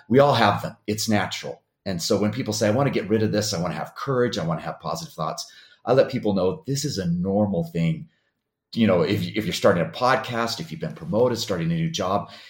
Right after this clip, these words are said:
if you've lost a job, I mean, think of all the changes that covid has brought,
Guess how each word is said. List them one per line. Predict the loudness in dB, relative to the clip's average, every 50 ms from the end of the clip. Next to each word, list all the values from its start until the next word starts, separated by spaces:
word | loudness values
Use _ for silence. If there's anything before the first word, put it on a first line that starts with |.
| -20 _ _
if | -2 0 0 0
you've | -4 -4 -2 -2
lost | 0 0 0 0 -2 -6 -8
a | -4
job, | -2 -2 0 0 -2 -4 -4
I | -4 -6
mean, | -6 -6 -8 -6
think | -6 -6 -2 -2
of | -2 -2 -2 -6
all | -6 -2 0 0 2 2
the | 0 0
changes | 0 -2 -2 -2 -2 0 -2 -4 -4 -6 -6 -6
that | -6 -6 -6 -10
covid | -6 -4 -2 0 0 -2 -2
has | -2 -6 -8
brought, | -8 -8 -4 -4 -2 -2 -2 -4 -6 -10